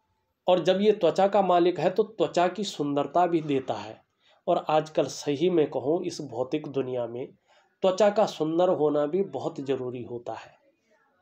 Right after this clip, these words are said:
चाहे वो मेल हो, फीमेल है, इसमें कोई दो राय नहीं है, क्योंकि ये पैकेजिंग का मालिक है, व्यक्ति का व्यक्तित्व को दिखाता है, निखारता है,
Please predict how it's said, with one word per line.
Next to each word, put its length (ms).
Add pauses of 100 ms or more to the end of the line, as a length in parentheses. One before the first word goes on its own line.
(400)
चाहे 200
वो 160
मेल 300
हो, 280
फीमेल 320
है, 240 (260)
इसमें 280
कोई 260
दो 180
राय 240
नहीं 160
है, 180 (1600)
क्योंकि 220
ये 140
पैकेजिंग 580
का 140
मालिक 400
है, 200 (840)
व्यक्ति 360
का 160
व्यक्तित्व 560
को 180
दिखाता 480
है, 160
निखारता 600
है, 200